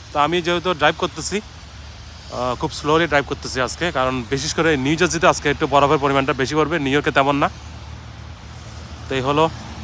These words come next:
আমেরিকার বরফ পড়ার দৃশ্য। এর আগে যারা দেখেননি, আজকে আপনাদের সাথে শেয়ার করতেছি।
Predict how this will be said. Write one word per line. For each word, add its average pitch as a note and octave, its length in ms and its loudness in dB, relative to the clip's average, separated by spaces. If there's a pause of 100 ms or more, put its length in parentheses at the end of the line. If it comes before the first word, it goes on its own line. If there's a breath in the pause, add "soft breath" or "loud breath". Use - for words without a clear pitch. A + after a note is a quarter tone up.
(380)
আমেরিকার C#3 340 2
বরফ C3+ 280 4
পড়ার D3 180 4
দৃশ্য। C3+ 260 0
এর C#3+ 180 4
আগে C#3+ 120 4
যারা C3+ 160 4
দেখেননি, C#3+ 340 0
আজকে D3 340 2
আপনাদের B2+ 240 2
সাথে D3 200 -4
শেয়ার C#3 180 -2
করতেছি। C#3 380 -4